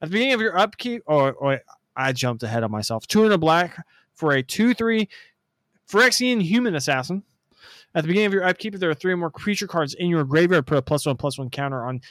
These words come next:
Gixie and Skullflayer. Um,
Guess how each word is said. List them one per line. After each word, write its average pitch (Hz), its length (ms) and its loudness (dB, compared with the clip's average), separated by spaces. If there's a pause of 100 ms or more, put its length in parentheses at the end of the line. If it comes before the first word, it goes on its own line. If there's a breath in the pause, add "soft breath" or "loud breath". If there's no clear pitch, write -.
(300 soft breath)
Gixie 311 500 2
and 294 120 4
Skullflayer. 196 1500 6 (500 soft breath)
Um, 135 500 -2